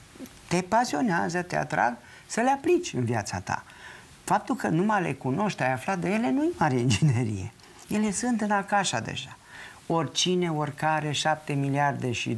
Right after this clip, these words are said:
două sute câte om fi, și care au fost înainte, și care pare că vor veni după noi, toți avem acces în acașa. Nu-i mare lucru să știi ceva, dar să aplici poți doar tu. Aplică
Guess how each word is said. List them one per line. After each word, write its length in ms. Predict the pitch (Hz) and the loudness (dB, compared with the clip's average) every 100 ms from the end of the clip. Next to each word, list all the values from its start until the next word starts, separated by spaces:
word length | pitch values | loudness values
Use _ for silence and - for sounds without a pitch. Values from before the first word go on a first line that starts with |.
| 120 - | -4 -2
două 240 | 135 127 | 0 0
sute 320 | - - 117 | -4 -4 -4
câte 240 | - 120 123 | -4 -2 -2
om 120 | 123 | -2
fi, 260 | 175 156 - - - | 0 -2 -4 -14 -14
și 160 | - 139 | -6 -2
care 280 | 123 143 123 | 2 2 2
au 60 | |
fost 280 | 123 139 127 | -2 -4 -2
înainte, 460 | 127 131 160 123 110 | -2 -2 -2 -4 -6
și 140 | - | -6
care 440 | 117 127 123 120 120 - - | -2 0 0 0 -4 -8 2
pare 400 | 156 151 123 107 | 4 4 0 -4
că 120 | 120 | -4
vor 220 | 113 123 | 0 0
veni 320 | 120 120 131 | 0 0 0
după 300 | 120 123 117 | 0 -2 -2
noi, 280 | 117 151 151 - - - - | -2 -2 -4 -10 -20 -20 -4
toți 480 | 175 185 196 - - - | 2 4 4 0 -8 -4
avem 580 | 110 117 107 127 127 117 - - | 0 0 2 0 0 -2 -10 -6
acces 560 | 104 - - 107 101 - - | -6 -4 -2 -2 -4 -10 -6
în 140 | 110 | -2
acașa. 580 | 139 165 220 196 - - - - - - | 0 0 2 2 0 -6 -10 -20 -20 -10
Nu-i 380 | - 135 165 151 - - | -2 0 0 -2 -8 -4
mare 440 | 113 123 120 110 110 | 0 0 0 -2 -2
lucru 280 | 120 - 117 | -4 -4 -8
să 200 | - 117 | -6 -6
știi 380 | - - 110 | -4 -2 -4
ceva, 360 | - 80 80 90 - - - | -2 -2 -2 -2 -6 -20 -8
dar 180 | - 98 | -4 -2
să 140 | - 90 | 0 0
aplici 360 | - 147 185 | 0 0 0
poți 260 | - 113 98 | -2 -2 0
doar 220 | 101 104 | -2 -2
tu. 280 | - 127 - - - - - - | 0 -2 -2 -8 -20 -20 -14 -4
Aplică 680 | 90 - 107 135 190 208 | -4 0 0 0 0 -2